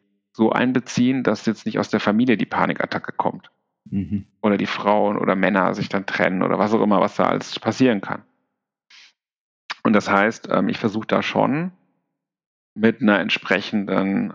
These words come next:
Speaker 1: ähm, sag mal, ich versuche da relativ empathisch ranzugehen und mal einfach durch Fragen rauszufinden, ähm, wo stehen die Leute? Und denen dann auch en-, am Ende ein gutes Gefühl zu machen, dass wir das schon lösen.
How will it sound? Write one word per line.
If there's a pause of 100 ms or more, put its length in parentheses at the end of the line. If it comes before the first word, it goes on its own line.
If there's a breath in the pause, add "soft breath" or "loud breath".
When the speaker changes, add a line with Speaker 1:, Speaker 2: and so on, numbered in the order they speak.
Speaker 1:
ähm,
sag
mal, (180)
ich
versuche
da
relativ
empathisch
ranzugehen
und
mal
einfach
durch
Fragen
rauszufinden,
ähm, (380)
wo
stehen
die
Leute? (1300)
Und
denen
dann
auch
en-,
am
Ende
ein
gutes
Gefühl
zu
machen,
dass
wir
das
schon (320)
lösen.